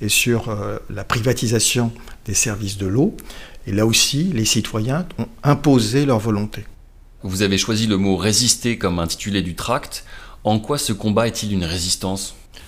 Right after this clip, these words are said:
Speaker 1: Résister, c'est une idée qui nous est venue en lisant, euh, Lucie Aubrac, qui dit « Résister est un verbe qui se conjugue au présent ».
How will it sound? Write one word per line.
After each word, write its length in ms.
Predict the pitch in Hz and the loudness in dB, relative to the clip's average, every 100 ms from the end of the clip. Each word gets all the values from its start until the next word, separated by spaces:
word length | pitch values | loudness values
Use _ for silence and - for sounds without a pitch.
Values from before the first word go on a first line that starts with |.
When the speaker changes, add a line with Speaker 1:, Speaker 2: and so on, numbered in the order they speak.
| - | -10
Speaker 1:
Résister, 720 | 120 123 143 147 - 165 185 185 | 0 2 4 4 4 4 4 4
c'est 280 | - 123 | 2 0
une 100 | 123 | 2
idée 260 | 135 131 151 | 2 4 2
qui 180 | 147 117 | 2 2
nous 240 | 110 104 | 4 4
est 60 | 113 | 0
venue 420 | 107 120 131 165 175 - - - - | 2 2 2 2 -4 -10 -16 -14 -8
en 100 | 110 | -4
lisant, 640 | 113 107 123 127 131 110 | -2 0 0 0 0 -2
euh, 40 | |
Lucie 340 | 101 107 - 143 | 0 0 0 -2
Aubrac, 560 | 110 113 120 139 - - | -2 -2 -4 -6 -12 -14
qui 160 | - 98 | -10 -8
dit « 160 | 120 123 | -4 0
Résister 840 | 139 139 160 135 - 135 135 160 - - - - - - - | 2 4 4 4 2 0 0 -2 -12 -18 -18 -18 -18 -10 0
est 180 | 139 147 | 2 4
un 120 | 131 | 2
verbe 360 | 113 123 127 | 2 2 0
qui 140 | 123 117 | -2 -4
se 120 | - | -4
conjugue 460 | 113 120 107 120 107 | -2 -2 0 0 0
au 80 | |
présent ». 340 | 98 - 95 | -2 -4 -6